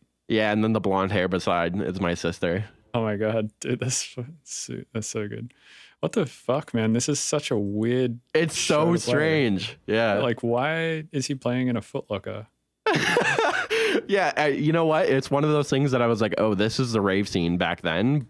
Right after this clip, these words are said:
Speaker 1: But as years go on, I remember it once every six months probably, and I'm like, it just gets weirder and weirder and weirder. Like, there's, it's so specific on why that happened.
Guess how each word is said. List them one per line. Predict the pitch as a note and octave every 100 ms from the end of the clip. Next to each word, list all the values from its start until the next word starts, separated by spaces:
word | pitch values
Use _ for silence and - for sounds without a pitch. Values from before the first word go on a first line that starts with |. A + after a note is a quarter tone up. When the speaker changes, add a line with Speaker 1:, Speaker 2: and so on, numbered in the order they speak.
| _
Speaker 1:
But | A2+ G#2 - -
as | G#2 B2
years | B2 A#2 B2
go | A2+ A2
on, | G2+ G2 A#2+
I |
remember | G2+ G2 G#2+ A#2 A#2+
it | D2
once | E2+ F#2 -
every | F#2 F#2
six | - F2+
months | F2 D2 D#2+
probably, | G#2+ G#2 B2+
and | C3+ G2+
I'm |
like, | F2+ D#2+ -
it | F2+
just | A2 -
gets | G#2
weirder | G2 F#2 A#2 A#2+ A2+
and | F#2 D#2+
weirder | G#2 G#2+ F#2+
and | D2+ D#2
weirder. | F2 F#2 C2+ A2 - - -
Like, | G2+ F#2+
there's, | G#2+ F#2+ - -
it's | G#2 -
so | - B2 A#2+ A2+ - -
specific | - - G#2+ A#2 A2 F2+
on | E2 E2+
why | F2 F2
that | E2
happened. | F2+ F2+ F2+ C#2 F2